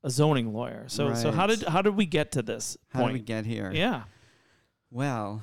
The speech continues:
Speaker 2: so let's see. So I've been doing this for thirty-five years.
Speaker 1: Holy
Speaker 2: It's a little
Speaker 1: shit.
Speaker 2: scary. I know. I was at my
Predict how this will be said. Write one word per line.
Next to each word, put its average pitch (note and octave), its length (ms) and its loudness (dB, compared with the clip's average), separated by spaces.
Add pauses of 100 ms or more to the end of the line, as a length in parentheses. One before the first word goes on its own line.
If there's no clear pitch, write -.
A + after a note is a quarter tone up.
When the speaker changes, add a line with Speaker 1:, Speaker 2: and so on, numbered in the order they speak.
Speaker 2:
so - 200 -10
let's A2+ 180 -8
see. A#2 140 -6
So A2+ 160 -6
I've G#2+ 80 -8
been A#2 80 -6
doing A#2 200 -4
this A#2 160 -6
for A2 120 -14 (320)
thirty-five A#2 680 -6
years. G#2+ 800 -6
Speaker 1:
Holy C#3+ 160 0
Speaker 2:
It's A2+ 140 -6
a - 20 -10
little A2+ 160 -6
Speaker 1:
shit. D3+ 240 -4
Speaker 2:
scary. A2 580 -6
I G#2 80 -6
know. A2 200 -6
I G#2+ 40 -6
was G#2+ 160 -10
at F#2+ 160 -10
my F#2+ 420 -12